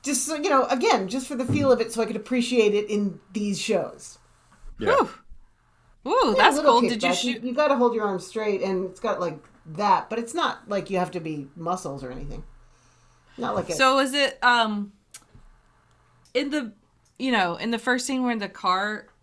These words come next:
Speaker 3: pulls up alongside, it kinda comes out like an automatic. Is this, we're talking, like,
Speaker 2: Oh.
Speaker 3: an automatic type?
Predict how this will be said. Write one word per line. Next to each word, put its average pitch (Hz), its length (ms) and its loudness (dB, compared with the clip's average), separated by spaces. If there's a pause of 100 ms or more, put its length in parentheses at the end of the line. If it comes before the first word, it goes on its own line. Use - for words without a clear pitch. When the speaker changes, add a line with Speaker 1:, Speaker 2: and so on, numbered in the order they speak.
(320)
Speaker 3:
pulls 208 200 -8
up 208 160 -6
alongside, 208 480 -4
it 208 140 -8
kinda 349 300 -4
comes 226 340 -4
out 196 180 0
like 175 160 -6
an 175 100 -6
automatic. 175 600 -2
Is 175 100 -8
this, 196 260 -10
we're 208 140 -6
talking, 202 380 -2
like, 135 80 2
Speaker 2:
Oh. 127 80 4
Speaker 3:
an 120 80 0
automatic 185 580 -4
type? 185 300 -10